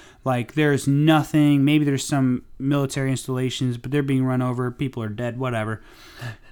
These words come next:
You know what I mean? So you start asking yourself, "Who do you surround yourself with?"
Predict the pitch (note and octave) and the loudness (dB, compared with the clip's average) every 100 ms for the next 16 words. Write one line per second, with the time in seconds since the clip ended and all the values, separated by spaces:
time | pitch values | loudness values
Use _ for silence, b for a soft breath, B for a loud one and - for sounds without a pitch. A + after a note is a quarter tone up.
0 | - D3 D3+ D3+ D#3+ D#3 - E3+ E3+ F#3 | -2 4 6 8 8 6 4 4 4 4
1 | F#3 A3+ D#3+ D3 A#2+ A#2 A2 - D3 D3 | 6 6 6 2 2 -6 -8 -2 0 2
2 | C#3+ F#3+ G#3 A#3 E3+ C3 G#2+ - A2 - | 0 4 6 8 6 0 -6 -10 -14 -16